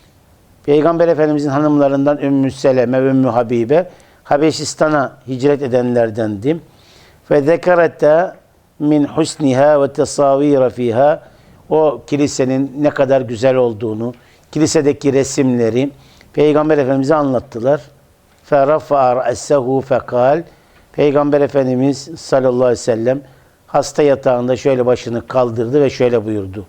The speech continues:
"Ulaike, onlar, yani Hristiyanlar. اِذَا مَاتَ مِنْهُمُ الرَّجُلُ الصَّالِحُ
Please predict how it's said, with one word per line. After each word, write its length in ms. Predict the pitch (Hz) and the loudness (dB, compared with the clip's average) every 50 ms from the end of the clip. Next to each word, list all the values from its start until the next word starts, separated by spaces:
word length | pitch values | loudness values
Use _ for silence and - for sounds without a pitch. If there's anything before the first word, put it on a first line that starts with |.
| _ _ _ _ _ _ _ _ _ _ _ _ _ _ - | _ _ _ _ _ _ _ _ _ _ _ _ _ _ -2
"Ulaike, 1040 | 139 147 147 143 139 135 131 131 131 - 175 190 - - - 151 135 123 127 143 - - _ _ _ _ _ _ _ _ | 0 2 4 4 4 4 4 2 0 0 0 0 0 -2 -2 0 2 2 2 0 -2 -8 _ _ _ _ _ _ _ _
onlar, 600 | - 147 147 151 147 143 143 151 147 139 127 107 92 - - - - _ _ _ _ _ _ - | -2 0 0 2 2 2 4 4 4 2 0 -2 -4 -12 -20 -20 -20 _ _ _ _ _ _ -2
yani 500 | 135 143 139 131 127 123 131 143 151 151 - - _ _ _ _ _ | 0 2 2 2 0 0 -2 -6 -6 -8 -10 -18 _ _ _ _ _
Hristiyanlar. 880 | - 139 147 143 - - - 147 147 135 131 131 131 131 123 110 - - - - _ _ - - - - _ - | 0 0 0 0 -2 -4 -2 0 2 2 2 0 0 0 0 0 -2 -6 -18 -20 _ _ -20 -20 -20 -12 _ -2
اِذَا 260 | 143 139 151 165 165 | 0 2 2 4 2
مَاتَ 340 | 165 180 202 208 208 202 180 | 2 2 2 0 0 0 0
مِنْهُمُ 400 | 170 156 170 170 165 147 160 156 151 147 131 | 0 0 0 0 0 0 0 0 0 0 0
الرَّجُلُ 340 | 147 170 170 135 147 143 139 | 0 0 0 0 0 -2 -2
الصَّالِحُ 680 | 131 113 - - - 147 147 156 160 160 165 170 | -2 -4 -4 -4 0 2 2 2 2 0 -2 -6